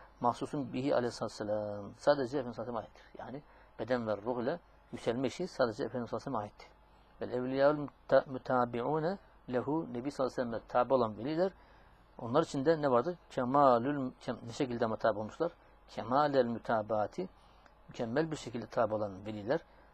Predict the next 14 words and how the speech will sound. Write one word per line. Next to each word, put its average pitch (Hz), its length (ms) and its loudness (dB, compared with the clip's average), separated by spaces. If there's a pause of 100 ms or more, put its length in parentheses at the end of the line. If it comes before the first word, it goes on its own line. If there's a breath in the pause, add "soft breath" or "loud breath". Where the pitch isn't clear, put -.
es-salikûne 123 720 0
tahte - 340 -4
kadimihi, 113 600 -4 (540 soft breath)
e, - 60 -12
Efendimiz 104 340 -10
sallallahu 127 60 -4
aleyhi 120 140 -2
ve 131 40 0
sellem'in 120 260 -8
adımları 120 520 0 (260)
altında 110 400 -4
yürüyen 107 420 -4 (440 loud breath)
tam 139 160 4
mükemmel 110 400 -2